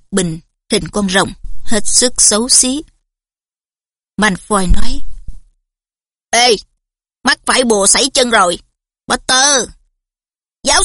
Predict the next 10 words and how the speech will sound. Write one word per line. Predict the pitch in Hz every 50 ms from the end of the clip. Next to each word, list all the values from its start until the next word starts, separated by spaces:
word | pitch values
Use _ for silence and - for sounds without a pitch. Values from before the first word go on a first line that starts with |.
| - -
sư | 359 359
ơi, | 359 339 349 359 370 370 370 370 349 311
giáo | 359 359 415 453 - -
sư, | 381 370 370 392 415 415 415 415 403 - - _ _ _ _ _ -
em | 285 339 359 330
đã | 320 320
bắt | 370 427 - -
được | 320 294 247 -
một | 294 285 285 -
đứa." | 269 359 453 523